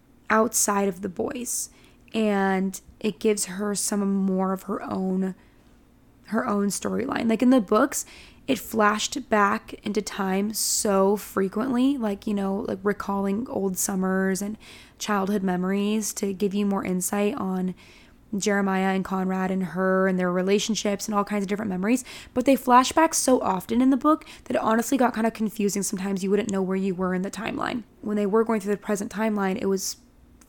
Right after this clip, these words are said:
very directed at just, like, whatever, Belly and the boys.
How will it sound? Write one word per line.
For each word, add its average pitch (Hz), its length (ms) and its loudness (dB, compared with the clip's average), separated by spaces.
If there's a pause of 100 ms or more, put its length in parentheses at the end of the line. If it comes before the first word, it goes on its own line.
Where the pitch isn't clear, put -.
very 214 360 2
directed 196 560 -2
at 226 100 -8
just, - 200 -6
like, 190 100 -4
whatever, 185 480 -4 (180)
Belly 208 260 2
and 196 120 2
the 185 60 2
boys. - 380 -6